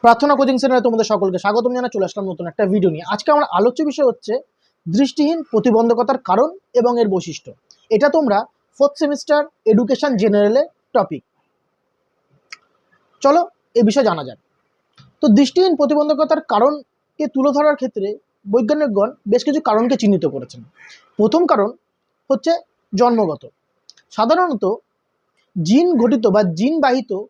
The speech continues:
ত্রুটির জন্যই শিশুরা এই ধরনের সমস্যার শিকার হয়, যেমন ছানি এবং ডায়াবেটিস। পরবর্তী কারণ জন্মগত।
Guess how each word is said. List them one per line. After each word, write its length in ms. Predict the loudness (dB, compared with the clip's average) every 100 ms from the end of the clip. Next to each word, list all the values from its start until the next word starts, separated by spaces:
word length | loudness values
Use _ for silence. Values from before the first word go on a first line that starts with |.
| _ _ _ _ _ _ _ _ _ _
ত্রুটির 300 | 0 2 2
জন্যই 380 | 2 0 0 -6 _
শিশুরা 380 | -6 -2 0 -2 -2
এই 160 | 0
ধরনের 320 | 2 2 0 -2
সমস্যার 420 | -2 -4 -2 -4
শিকার 320 | -4 -4 -6
হয়, 140 | -8 -20 _ _ _ -4
যেমন 360 | 2 4 4 0 -6 _ -16
ছানি 400 | -4 -2 -2 -4 -2
এবং 220 | 0 2
ডায়াবেটিস। 580 | 0 -2 -8 -16 -20 _ _ _ _ _ -2
পরবর্তী 380 | 0 2 0 -2
কারণ 240 | -2 -4 -8 _ _ _ _ _ _ _ _ _ -2
জন্মগত। 480 | 0 0 0 -2